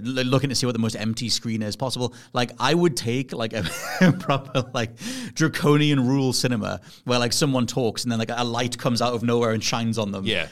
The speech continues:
Speaker 1: and just sort of says, like, "Well, you have, like, one chance," or something.
Speaker 2: I agree. You should
Speaker 1: There's
Speaker 2: be thrown out. If
Speaker 1: Yeah,
Speaker 2: you,
Speaker 1: yeah.
Speaker 2: if you're using your phone, if you're sitting there scrolling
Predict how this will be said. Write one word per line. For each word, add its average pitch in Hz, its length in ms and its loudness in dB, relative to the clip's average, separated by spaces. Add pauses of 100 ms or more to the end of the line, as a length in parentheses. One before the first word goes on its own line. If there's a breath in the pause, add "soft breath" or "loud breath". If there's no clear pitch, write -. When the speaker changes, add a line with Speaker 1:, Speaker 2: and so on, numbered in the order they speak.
Speaker 1:
and 117 140 -2
just 117 140 0
sort 120 180 0
of 104 60 -2
says, 110 160 -2
like, 107 80 -4
"Well, 113 100 -4
you 113 100 0
have, 110 120 0
like, 117 100 -4
one 120 240 2
chance," 107 320 -2
or 101 80 -4
something. 92 360 -8
Speaker 2:
I 160 120 2
agree. 156 360 2
You 139 100 -2
should - 160 2
Speaker 1:
There's - 20 2
Speaker 2:
be 156 100 0
thrown 156 320 0
out. 120 220 2
If 120 100 -2
Speaker 1:
Yeah, 185 100 6
Speaker 2:
you, 175 140 6
Speaker 1:
yeah. 147 100 6
Speaker 2:
if 143 180 0
you're 139 100 2
using 180 380 2
your 196 120 2
phone, 135 380 0
if 117 180 -4
you're 131 80 -2
sitting 160 380 0
there 165 280 2
scrolling 113 1080 0